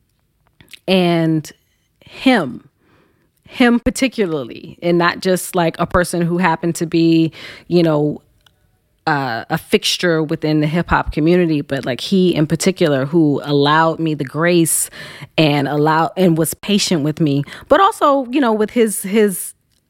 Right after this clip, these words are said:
<clears throat> his urgency. Like, he's, like, he's a man who get thing-, who gets things done. So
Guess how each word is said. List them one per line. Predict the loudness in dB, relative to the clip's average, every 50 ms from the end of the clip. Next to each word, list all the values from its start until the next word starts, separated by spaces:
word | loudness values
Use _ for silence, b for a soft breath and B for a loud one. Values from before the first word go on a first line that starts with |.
| _ _ _ _ _ 0
<clears throat> | 0 0 0 -4 -8
his | 0 2 4 2 2 0 -2
urgency. | 0 0 0 0 0 -2 -2 -2 -2 0 0 0 2
Like, | 0 0 -2 -2 -2
he's, | -2 0 0 0 -2 0 0
like, | 2 2 0 -2 -4 B B B B B B B
he's | 0 2 2 2
a | 2
man | 2 2 2 2 2
who | 2 2
get | 2 0 0 0 _
thing-, | -4 -4 -4 -2
who | 0 0 0 2
gets | 2 0 0 0 -4 -6
things | -4 -2 -2 -2 -4 -2
done. | 0 0 0 0 -2 -6 -12 -18 -20 B B B B B B B B B B
So | -2 2 2 4 4 4 2 0 -2